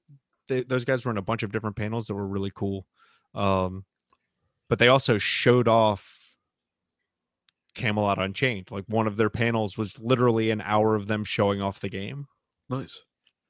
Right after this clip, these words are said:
Speaker 1: Um, and they're, they're getting close to their beta test, and, uh, like, and that's actually really cool. And they kickstarted their thing, so, like, a lot of the people there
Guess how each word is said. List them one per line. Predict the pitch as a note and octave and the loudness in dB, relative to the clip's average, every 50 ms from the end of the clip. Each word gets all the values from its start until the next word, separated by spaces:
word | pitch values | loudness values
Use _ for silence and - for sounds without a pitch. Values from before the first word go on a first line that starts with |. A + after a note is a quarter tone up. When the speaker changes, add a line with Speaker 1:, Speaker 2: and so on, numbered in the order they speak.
| _ _ _ _ | _ _ _ _
Speaker 1:
Um, | - G#2 G2 F#2+ F#2+ F#2+ F#2+ F#2+ _ _ _ _ _ _ _ _ _ _ _ - | -6 -4 -2 -2 -2 -4 -8 -14 _ _ _ _ _ _ _ _ _ _ _ -12
and | A#2+ A#2 A2+ G#2+ G#2+ G#2 G#2 G2+ G2+ - _ _ _ _ _ _ _ _ _ _ _ _ _ _ _ _ C3 | -8 -6 -6 -6 -6 -8 -10 -16 -18 -20 _ _ _ _ _ _ _ _ _ _ _ _ _ _ _ _ -10
they're, | A#2 B2 A2 A2 A2 G#2+ G#2 G#2 _ _ _ _ | -6 -2 -2 0 0 -2 -4 -6 _ _ _ _
they're | - C3+ B2+ | -6 -6 -6
getting | G#2+ G2+ - E3+ F3+ F3 D#3+ C#3+ | -4 0 4 4 4 4 2 -2
close | - - D3 D3 C#3 - - | 0 0 2 2 2 0 0
to | - C#3 | 0 2
their | A#2 A#2 A2+ | 2 2 2
beta | G2 A2+ A2 A2 G2 F#2 | 2 0 0 0 -2 -4
test, | - - F#2 - A2+ - - - - - C3+ D3+ _ | -8 -10 -10 -10 -10 -12 -14 -14 -14 -16 -20 -20 _
and, | - A#2+ A2 G2+ G2 F#2+ | -14 -10 -10 -10 -8 -10
uh, | F#2+ F#2+ G2 G2 - - | -10 -12 -10 -12 -12 -8
like, | - G#2+ G2 _ _ _ _ _ _ _ _ _ _ _ _ _ _ _ _ _ - | -10 -10 -10 _ _ _ _ _ _ _ _ _ _ _ _ _ _ _ _ _ -12
and | A#2 A2 G2+ G2 G2 | -10 -10 -8 -8 -8
that's | G2 G2 - - - - - - | -10 -8 -6 -6 -6 -6 -8 -10
actually | - G#2 G2+ - - A2+ G#2+ | -10 -10 -8 -8 -6 -6 -4
really | G#2 A2 A2+ B2+ | -4 -2 -4 -4
cool. | - - F#3 F#3+ D#3+ A#2 G#2 F#2+ F#2+ | -2 0 0 2 2 2 2 0 -2
And | F#2+ G2 G2+ G2 - _ _ - - - _ _ | -4 -6 -8 -12 -14 _ _ -20 -20 -20 _ _
they | - G#2 G#2 G2 | -2 -2 -2 -2
kickstarted | - - - - - - - - B2 A2 A2 A2+ G#2+ G2+ | -2 -2 -2 -2 -2 -2 -2 2 2 4 4 2 0 0
their | A2+ A2 G#2+ | 0 -2 -2
thing, | - - C#3+ C3 A2 G2+ G2 F#2+ | 0 -2 -2 -2 -2 -6 -8 -8
so, | - - G#2 | -6 -4 -4
like, | G2+ G2+ G2 - | -4 -4 -4 -2
a | G#2 | -2
lot | G#2+ G#2 G#2 G#2 | 0 0 -2 -2
of | G#2 | -6
the | G2+ | -6
people | A#2 A2+ G#2 - G#2+ | -6 -6 -6 -6 -4
there | G2+ G#2+ G#2+ G#2+ G#2+ G#2 | -2 -2 0 0 -2 -2